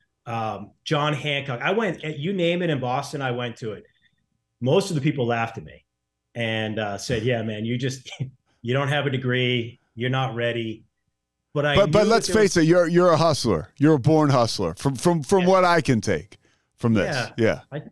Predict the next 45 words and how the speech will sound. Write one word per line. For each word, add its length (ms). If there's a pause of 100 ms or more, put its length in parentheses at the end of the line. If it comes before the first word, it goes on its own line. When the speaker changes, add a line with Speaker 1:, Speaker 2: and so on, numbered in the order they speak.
(220)
Speaker 1:
I 80
think 280
so. 400
Speaker 2:
Yeah. 140
Speaker 1:
I 40
like 240
to 100 (100)
win. 400
You 140
Speaker 2:
Yeah. 80
Speaker 1:
know, 320
w-, 280
winners, 600 (840)
you 80
know, 100
hate 300
losing 400
more 180
than 140
they 140
like 260
winning 340
because 340
Speaker 2:
Yeah. 40
Speaker 1:
they 100
expect 480
to 80
win. 300
And 100
I 100
definitely 480
feel 220
like 160
that's 240
part 240
of 60
my 140
D 260
N 100
A 160
that 120
I've 80
been 120
blessed 360
with. 300